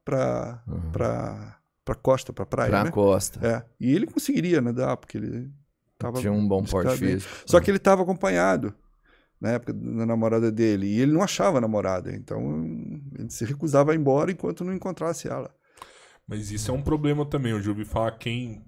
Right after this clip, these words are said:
Speaker 3: tá se afogando, assim, não, vai tentar
Speaker 1: É,
Speaker 3: ajudar outro,
Speaker 1: é
Speaker 3: esse
Speaker 1: o,
Speaker 3: outro te
Speaker 1: é o,
Speaker 3: puxa
Speaker 1: é
Speaker 3: pra
Speaker 1: o
Speaker 3: baixo.
Speaker 1: abraço dos a-, do, do, do, dos afogados, né? O abraço do afogado é o seguinte: você tá, você tá se afogando, você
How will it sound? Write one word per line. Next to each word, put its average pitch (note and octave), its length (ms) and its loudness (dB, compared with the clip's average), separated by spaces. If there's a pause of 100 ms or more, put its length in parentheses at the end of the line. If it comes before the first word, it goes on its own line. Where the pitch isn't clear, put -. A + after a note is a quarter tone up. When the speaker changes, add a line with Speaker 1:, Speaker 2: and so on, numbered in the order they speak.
Speaker 3:
tá G2+ 140 -6
se - 120 -12
afogando, F#2 680 -4
assim, G2+ 360 -8
não, A2+ 320 -6 (380)
vai G2+ 100 -4
tentar A2+ 480 -2
Speaker 1:
É, A#2 140 6
Speaker 3:
ajudar A2 300 2
outro, A2 380 4
Speaker 1:
é A#2 60 6
Speaker 3:
esse A#2+ 180 4
Speaker 1:
o, C3+ 40 2
Speaker 3:
outro C3 240 0
te - 180 -8
Speaker 1:
é B2 80 10
o, B2+ 160 8
Speaker 3:
puxa G#2+ 140 -4
Speaker 1:
é - 20 -6
Speaker 3:
pra A#2+ 80 4
Speaker 1:
o B2+ 60 10
Speaker 3:
baixo. C3 100 12
Speaker 1:
abraço B2+ 480 8
dos B2 160 -4
a-, C3 140 8
do, A#2 360 -6
do, C3 280 -10
do, A#2 200 -4
dos A2 240 -2
afogados, F#2+ 680 2
né? F#2 180 0
O F2+ 140 0
abraço A2+ 340 2
do B2+ 60 2
afogado A#2 420 0
é - 20 0
o C#3 40 -2
seguinte: B2 440 -4 (480)
você A2+ 320 -6
tá, C#3+ 480 2 (600)
você A#2+ 220 -4
tá F#3 220 6
se - 120 4
afogando, D3 580 6
você D3+ 380 -2